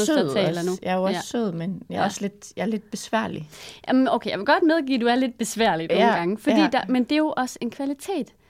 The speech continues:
Speaker 1: Du skal jo
Speaker 2: Ja.
Speaker 1: tænke på, det der er, det der er, okay. Så
Speaker 2: Altså,
Speaker 1: der
Speaker 2: det er
Speaker 1: er
Speaker 2: ikke,
Speaker 1: flere
Speaker 2: fordi jeg skal
Speaker 1: forskellige
Speaker 2: sidde og
Speaker 1: ting.
Speaker 2: tale mig selv ned, men jeg har
Speaker 1: Nej.
Speaker 2: bare sådan nogle gange tænkt,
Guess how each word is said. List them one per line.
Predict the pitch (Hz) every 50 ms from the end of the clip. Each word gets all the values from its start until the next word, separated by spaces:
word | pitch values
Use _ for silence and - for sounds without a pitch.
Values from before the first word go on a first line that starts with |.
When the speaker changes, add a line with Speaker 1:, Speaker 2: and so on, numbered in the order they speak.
| _ _ _ -
Speaker 1:
Du | 247
skal | - - 269
jo |
Speaker 2:
Ja. | 254 196
Speaker 1:
tænke | 202 311 311 311 196 190
på, | - 285 - - - _ _ _ _ _ _ _ _ _ _ - - - -
det | 190 233
der | 285 262 -
er, | - 220 220 226 262 - _ _ _ _ _ _ _ _ _ - 220 -
det | 262 262
der | 247 226
er, | 202 190 185 190 - - _ _ _ _
okay. | - 185 - -
Så | -
Speaker 2:
Altså, | _ _ _ _ _ _ - - 247
Speaker 1:
der |
Speaker 2:
det | 214
er | 269
Speaker 1:
er | 277 302
Speaker 2:
ikke, | 320
Speaker 1:
flere | 320
Speaker 2:
fordi | 311 311
jeg | 294 269
skal | 262 254
Speaker 1:
forskellige | 233
Speaker 2:
sidde | 262 277
og | 208
Speaker 1:
ting. | 190
Speaker 2:
tale | 285 247 226
mig | 226 226
selv | 226 - 277 240 226
ned, | 226 233 -
men | 226 220 226 240
jeg | 233
har | 226
Speaker 1:
Nej. | 240 -
Speaker 2:
bare | 226 233
sådan | 226 - 233 214 202
nogle | 214 214 208
gange | 196 180 175 185
tænkt, | - - - 220 - -